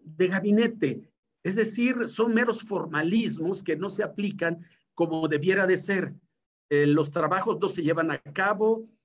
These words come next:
eh, los peritos que debieran de intervenir lo hacen a veces sin siquiera conocer, eh,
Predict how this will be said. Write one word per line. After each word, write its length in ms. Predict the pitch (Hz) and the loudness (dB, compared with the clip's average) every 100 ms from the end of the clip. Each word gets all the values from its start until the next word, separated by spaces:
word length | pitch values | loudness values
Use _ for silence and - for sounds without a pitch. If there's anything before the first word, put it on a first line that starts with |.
| _ | _
eh, 160 | - 151 | 2 6
los 260 | 143 151 | 6 4
peritos 480 | - 156 196 - 202 | 2 -2 -2 -2 -2
que 160 | - 160 | 0 0
debieran 340 | 143 170 190 | 2 0 0
de 80 | 165 | 0
intervenir 840 | 151 143 139 139 165 202 202 196 - - | -2 -2 -2 0 2 2 0 -2 -14 -4
lo 220 | 135 165 | 2 2
hacen 280 | 196 196 180 139 160 | 2 2 2 2 -4
a 80 | |
veces 300 | 143 185 190 | -2 -2 -2
sin 180 | - 151 | -2 -4
siquiera 420 | 143 - 208 214 | -4 -4 -2 -2
conocer, 640 | - 147 139 - 175 165 165 - | -2 -4 -4 -2 -2 -2 -4 -10
eh, 440 | 120 120 120 107 | -6 -6 -6 -10